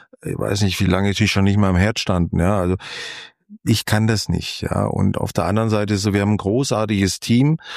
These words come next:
da heißt es immer, ja, das Delegieren et cetera. Man kann aber Emotionen nicht delegieren. Man kann gewisse Kochtechniken et cetera und ge-, das kann man delegieren, aber das Gefühl, was das Team dann hat, wenn du dabei bist, das kannst du halt nicht delegieren.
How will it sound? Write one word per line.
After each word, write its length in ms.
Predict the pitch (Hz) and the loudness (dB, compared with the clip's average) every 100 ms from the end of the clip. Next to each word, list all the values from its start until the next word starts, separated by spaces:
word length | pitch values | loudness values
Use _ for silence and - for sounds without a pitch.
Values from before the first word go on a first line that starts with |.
| - | -8
da 80 | 95 | -4
heißt 120 | 104 | -2
es 80 | 104 | 2
immer, 120 | 107 | 2
ja, 400 | 90 82 98 113 | 2 0 0 0
das 160 | 107 87 | -2 -2
Delegieren 640 | 90 92 - 104 110 107 | 0 0 2 2 4 2
et 80 | 95 | 0
cetera. 260 | 101 95 90 - - - - - | 0 0 -2 -8 -10 -10 -10 -2
Man 100 | 107 | -2
kann 220 | 135 185 | 2 0
aber 180 | 131 117 | 0 0
Emotionen 680 | 104 110 - 120 143 143 156 170 139 - _ _ _ _ _ _ - | 0 0 0 0 2 0 -2 -6 -14 -16 _ _ _ _ _ _ 0
nicht 320 | 123 123 - | 0 2 0
delegieren. 600 | 104 98 107 101 78 - _ - | 0 2 2 2 0 -4 _ -2
Man 200 | 107 107 | 0 2
kann 360 | 123 123 139 - | 0 0 -2 -2
gewisse 340 | 117 127 123 | 0 2 0
Kochtechniken 580 | - 123 - 127 120 117 | -2 -4 -2 0 2 2
et 100 | 107 | 0
cetera 360 | 113 110 110 110 | -2 0 0 0
und 240 | 113 101 | 0 0
ge-, 140 | 104 - | 0 0
das 240 | 110 - | -2 0
kann 140 | 127 | 0
man 100 | 127 | 0
delegieren, 420 | 110 107 104 104 92 | 2 0 2 0 2
aber 140 | 92 | 0
das 180 | 98 - | 0 -2
Gefühl, 560 | 98 - - 180 107 - - - _ _ _ _ - | -4 -4 0 2 2 -2 -10 -20 _ _ _ _ -6
was 200 | 107 - | -4 0
das 200 | 101 - | -2 0
Team 240 | 143 160 | 0 2
dann 180 | 120 107 | 2 0
hat, 220 | 107 - | 0 0
wenn 140 | 104 | 0
du 100 | 101 | 2
dabei 380 | 98 90 107 139 | 0 0 0 -2
bist, 260 | 127 87 - | -2 -2 -2
das 140 | 127 | -2
kannst 260 | - 175 - | 0 -2 0
du 40 | |
halt 120 | 90 | -2
nicht 180 | 104 - | -2 -2
delegieren. 460 | 85 78 - - | -4 -4 -6 -8